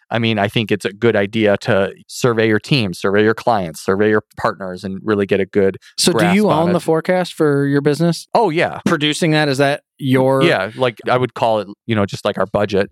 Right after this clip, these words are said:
Speaker 1: with the
Speaker 2: Right.
Speaker 1: forecast being the top side of that.
Speaker 2: Sure.
Speaker 1: And yeah, that's my responsibility.
Speaker 2: And do you
Speaker 1: Absolutely.
Speaker 2: require anything from anyone else? Like, inputs that flow
Speaker 1: Um,
Speaker 2: to you?
Speaker 1: I'll ask questions.
Speaker 2: Yeah,
Speaker 1: You
Speaker 2: but
Speaker 1: know
Speaker 2: they don't
Speaker 1: what I
Speaker 2: have to
Speaker 1: mean?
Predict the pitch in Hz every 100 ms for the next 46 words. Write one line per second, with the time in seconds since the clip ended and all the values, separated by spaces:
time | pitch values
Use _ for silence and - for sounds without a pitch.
0 | - - 101 - 151 104 - 95 - 101
1 | 92 87 - - 104 - 95 98 95 87
2 | 90 - - 120 113 101 110 101 101 -
3 | 98 95 - - - - - 143 131 131
4 | 131 139 139 139 - _ 143 131 131 127
5 | 123 127 127 127 123 123 127 123 120 117
6 | 117 117 117 - - _ 143 127 - 143
7 | 139 143 143 - 135 165 180 180 175 131
8 | 180 185 180 - 139 123 127 117 - -
9 | _ 135 120 123 139 143 151 147 135 135